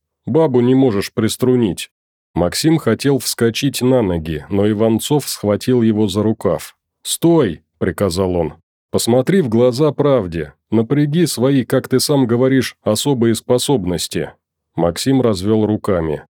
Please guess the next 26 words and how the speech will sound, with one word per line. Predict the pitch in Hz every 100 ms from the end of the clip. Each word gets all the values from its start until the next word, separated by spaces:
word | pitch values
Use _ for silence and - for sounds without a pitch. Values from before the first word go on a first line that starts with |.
| _ _ _ -
"Они | 87 135 180
явно | 156 160 139 139
работают, | 131 120 165 175 113 90 -
только | 135 127 131
когда | 127 131 123 135
я | 131 135
играю | 127 127 127 127
в | -
карты. | - 135 95 - 76 - _ _
По | - 110
жизни | 117 170 131 104
лишь | 113 127 -
изредка, | 151 98 92 85 - 73 - _ -
едва | 95 101 135
уловимо | 127 117 113 110 147 143 104
подсказывают | 117 113 - 127 90 92 98 104
мне, | 107 131
что | 127 - 117
делать". | 104 95 78 - - _ _ _ -
"Неважно. | 87 104 120 123 90 87 76 - _ -
Запомни, | 80 117 120 156 131 95 76 - -
ты | 135
ей | 127 151 151
ничем | 127 120 - 139 127
не | 131
обязан. | 131 131 131 87 87 76